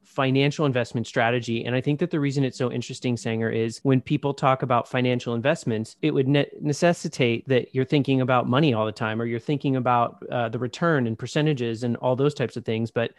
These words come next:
when you and I first met and started to talk, it was so refreshing the way in which you ensure that your clients are making decisions based both on financial return, but at times, even more importantly,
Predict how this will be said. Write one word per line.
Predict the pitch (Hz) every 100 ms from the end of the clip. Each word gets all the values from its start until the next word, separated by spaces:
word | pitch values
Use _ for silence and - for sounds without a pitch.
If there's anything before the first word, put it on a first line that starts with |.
| - - -
when | 139
you | 147 165
and |
I | 151
first | 139 135 -
met | 131 139
and | 131
started | - 120 120
to | 117
talk, | 160 160 131 - _ _ _ _
it | 135
was | 131 123
so | 143
refreshing | 139 143 147 135 127 117 117
the | 123
way | 113 127 131
in | 127
which | 123 117
you | 120 123 151
ensure | 156 139 151 127
that | 120
your | 127 135
clients | - 123 120
are | 123
making | 117 - 120
decisions | 123 131 117 120 -
based | 123 117 -
both | 123 113
on | 123
financial | 113 120 120 113 113
return, | 113 185 170 113 113 -
but | 127 123
at | 127 -
times, | 151 156 139
even | 127 123
more | 135 147
importantly, | - 127 120 117